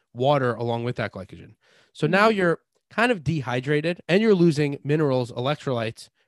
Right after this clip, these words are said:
Speaker 1: right?
Speaker 2: Mm-hmm.
Speaker 1: So now you're kind of dehydrated and you're
Speaker 2: Mm-hmm.
Speaker 1: expected to do a power clean or a clean
Speaker 2: <laughs>
Speaker 1: and jerk, right?
Speaker 2: Right.
Speaker 1: You can seriously hurt yourself, right?
Speaker 2: It happens all the time.
Speaker 1: So
Speaker 2: I, I, it does.
Speaker 1: this is where I say, like, you don't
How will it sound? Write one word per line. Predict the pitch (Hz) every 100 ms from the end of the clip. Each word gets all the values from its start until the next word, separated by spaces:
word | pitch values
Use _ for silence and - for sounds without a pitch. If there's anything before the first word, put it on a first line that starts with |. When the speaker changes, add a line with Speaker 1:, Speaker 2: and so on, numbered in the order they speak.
| -
Speaker 1:
right? | 143 160
Speaker 2:
Mm-hmm. | 202 185 196
Speaker 1:
So | 165
now | 202
you're | 233
kind | 202 170
of | 160
dehydrated | 131 131 123 117 143 147 170 170 _ _ _ -
and | 156
you're | 165
Speaker 2:
Mm-hmm. |
Speaker 1:
expected | 156 175 180 170 151
to |
do | 139 139
a |
power | 120 131 131
clean | 139 151 151 151 _ _ _ _ _ - - 233
or | 151
a |
clean | 147 156 151
Speaker 2:
<laughs> |
Speaker 1:
and | 160
jerk, | 165 165 165 - _ _
right? | 147 165
Speaker 2:
Right. | 95 71 - _
Speaker 1:
You | 175
can | 226 277
seriously | - - 175 156 135
hurt | 123 185 -
yourself, | 90 - - - _ _ _ _ _
right? | 160 170
Speaker 2:
It | 269
happens | 240 277 415 359
all | 320 311
the |
time. | 240 - 226 - - - 277 -
Speaker 1:
So | - 180 175
Speaker 2:
I, | 165
I, | -
it | 226 214
does. | 254 349 - - - _ -
Speaker 1:
this | 202 -
is | 240
where | 226 208
I | 170
say, | 156 196 175
like, | 143 143 -
you | 156
don't | 143 202 -